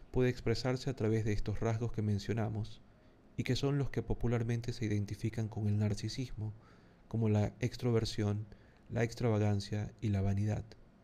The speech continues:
Se trata de un tipo de narcisismo que se denomina narcisismo descubierto.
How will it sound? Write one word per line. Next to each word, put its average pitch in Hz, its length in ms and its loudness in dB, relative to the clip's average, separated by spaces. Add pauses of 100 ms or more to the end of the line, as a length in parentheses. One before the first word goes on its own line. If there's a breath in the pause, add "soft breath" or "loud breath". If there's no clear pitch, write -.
(1500 loud breath)
Se - 160 -2
trata 120 260 2
de 110 80 6
un 107 140 2
tipo 117 280 2
de 107 80 6
narcisismo 110 720 0
que 110 100 -2
se - 140 -2
denomina 110 640 2
narcisismo 104 640 0
descubierto. 104 720 0